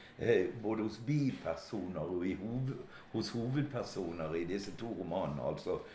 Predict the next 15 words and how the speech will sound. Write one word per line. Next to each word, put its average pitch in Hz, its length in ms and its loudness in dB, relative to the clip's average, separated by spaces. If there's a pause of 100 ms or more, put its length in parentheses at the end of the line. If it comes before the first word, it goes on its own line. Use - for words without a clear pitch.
(200)
Tom 90 200 0
Sawyer 101 340 6
og 71 180 2
Huck - 280 0
Finn, 95 240 4
da. 67 100 0 (480)
Eh, - 220 4 (920)
så 107 160 -2
der, 127 160 6 (100)
og 123 80 2
der 120 100 8
ligger 151 320 6
en 120 160 4
slags - 340 0 (200)
ekthet - 760 -2